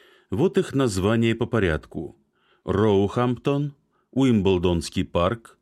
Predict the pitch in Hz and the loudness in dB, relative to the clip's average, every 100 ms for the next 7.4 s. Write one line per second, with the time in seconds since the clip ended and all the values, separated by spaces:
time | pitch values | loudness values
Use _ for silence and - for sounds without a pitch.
0 | _ _ _ _ - - 107 87 117 139 | _ _ _ _ -8 -2 0 0 -2 -4
1 | - _ _ - 90 92 98 131 160 _ | -8 _ _ -4 0 2 0 -4 -6 _
2 | - 82 92 95 107 - 175 - _ _ | -10 -2 0 0 -2 -6 -6 -6 _ _
3 | _ - 196 - 175 147 131 - 98 80 | _ -4 -2 -2 -2 -2 -4 -4 -2 -2
4 | 71 - _ _ _ _ _ _ _ _ | -4 -14 _ _ _ _ _ _ _ _
5 | _ _ - 196 185 156 147 143 120 120 | _ _ -4 0 2 2 4 2 2 0
6 | - 120 117 101 95 95 87 - 139 170 | 2 -2 2 0 2 0 -2 -2 -2 -2
7 | - 151 147 139 | -4 -2 0 -2